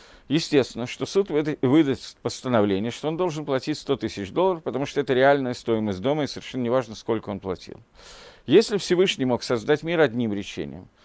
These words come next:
то почему праведникам нужно дать награду за десять речений, речений, и почему грешники получают наказание за то, что разрушают мир, который стро-, строился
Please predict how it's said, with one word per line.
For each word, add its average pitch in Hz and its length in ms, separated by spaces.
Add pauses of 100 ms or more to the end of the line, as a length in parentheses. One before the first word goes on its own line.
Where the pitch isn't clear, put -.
(200)
то 117 80
почему 160 360
праведникам 107 680
нужно 107 280
дать 117 180
награду 123 560 (680)
за 113 180
десять 123 440
речений, 117 520 (120)
речений, 123 680
и - 60
почему 151 360
грешники 139 520
получают 117 480
наказание 117 500
за 101 100
то, 110 120
что - 160
разрушают 104 520
мир, 127 180
который 101 280
стро-, 113 400
строился 110 680